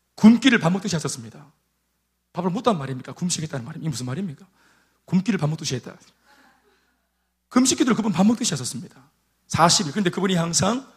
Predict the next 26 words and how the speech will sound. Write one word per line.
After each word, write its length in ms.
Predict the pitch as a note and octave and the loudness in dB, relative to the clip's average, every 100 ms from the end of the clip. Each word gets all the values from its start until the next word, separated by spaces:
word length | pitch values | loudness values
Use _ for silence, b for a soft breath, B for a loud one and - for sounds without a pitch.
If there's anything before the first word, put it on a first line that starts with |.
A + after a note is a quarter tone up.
| b b b b - | b b b b 4
어느 180 | B3 | 6
한 160 | A#3+ G#3 | 8 6
사건 360 | D#3+ E3+ G#3 - | 4 2 0 -2
때문에 480 | D3+ D3+ D#3 B2 - _ | -2 -2 -4 -8 -16 _
사십 480 | - - D#3+ - E3+ | -4 2 4 4 4
일을 220 | E3 F3 | 0 -2
다 120 | - | -6
안 120 | A#2 A2 | -10 -8
채우신다고 560 | C3 A#2 D3 C#3+ D3+ | -6 -4 -4 -6 -8
말씀하시는 520 | A#2+ A#2+ B2 A2+ A#2+ | -6 -6 -4 -6 -8
거예요. 140 | A2+ - | -8 -4
전설 300 | F3 G#3 F3 | 0 0 0
같은 200 | C#3 C3 | -4 -8
이야기죠. 460 | B2 A#2+ - D3+ - b b b b b b b b - | -10 -12 -14 -16 -18 b b b b b b b b 0
금식을 420 | G#3+ A#3 C#4 A#3+ | 4 6 6 4
사십 280 | G3 F#3 G#3+ | 2 2 0
일 100 | G3 | -4
다 80 | C#3 | -4
하면, 460 | D#3+ D3 C3 G#3 - _ _ _ _ _ _ | -6 -6 -10 -12 -18 _ _ _ _ _ _
저는 220 | - A3+ F3 | 0 0 2
안 120 | C#3+ | 4
해봐서 200 | E3 F#3+ | 6 6
모르겠는데, 560 | C#3+ D3 D#3+ B2+ C3+ A#3 _ _ _ _ _ _ | 4 2 0 -2 -6 -8 _ _ _ _ _ _
하늘이 360 | - C#4+ C4 | -4 -2 -2
열린다 280 | E3+ G#3+ E3 | -2 -2 -4
합디다. 340 | - C3+ - | -8 -14 -18